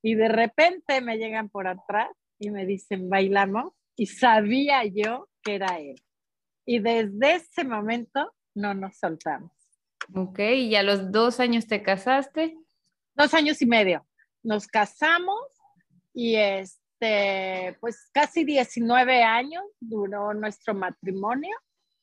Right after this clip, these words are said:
Speaker 1: La verdad, no me puedo caje-, quejar. El primer año fue muy difícil. Él, yo era su tercer matrimonio.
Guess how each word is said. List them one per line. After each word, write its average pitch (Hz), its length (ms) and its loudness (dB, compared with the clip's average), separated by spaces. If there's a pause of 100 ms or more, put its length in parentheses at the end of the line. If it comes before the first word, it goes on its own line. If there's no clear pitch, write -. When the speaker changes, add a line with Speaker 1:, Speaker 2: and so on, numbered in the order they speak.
(100)
Speaker 1:
La 240 320 6
verdad, 247 520 2 (160)
no 233 320 -6
me 240 160 -6
puedo 220 280 -8
caje-, - 460 -12
quejar. 233 460 2
El 302 140 -2
primer 240 360 -4
año 226 300 -4
fue 214 200 -6
muy 220 600 -4
difícil. 202 800 -8 (760)
Él, 220 440 0
yo 226 140 2
era 233 220 2
su 202 220 -10
tercer 196 460 -6
matrimonio. 202 840 -4